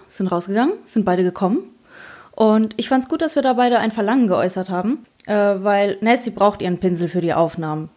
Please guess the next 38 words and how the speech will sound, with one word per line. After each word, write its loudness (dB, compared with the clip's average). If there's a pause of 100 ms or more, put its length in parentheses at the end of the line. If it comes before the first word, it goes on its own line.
(140)
Also 0 (300)
sie -2
streicht 0
sich -6
da 2
übers 0
Gesicht. 0
Ist, -4
ähm, 0 (320)
ich -8
<laughs> -2
weiß 2
auch 0
gar -2
nicht, 4
ob -4
ich -2
dich -8
heute -6
so -6
richtig -4
ernst -4
nehmen -8
kann. -8
<laughs> -2
Weil 0
du -2
bist -4
schon 0
mit 0
der 2
Einstellung 0
reingegangen, -4
passend -4
zu -10
unserem -6
Thema -4
heute. -6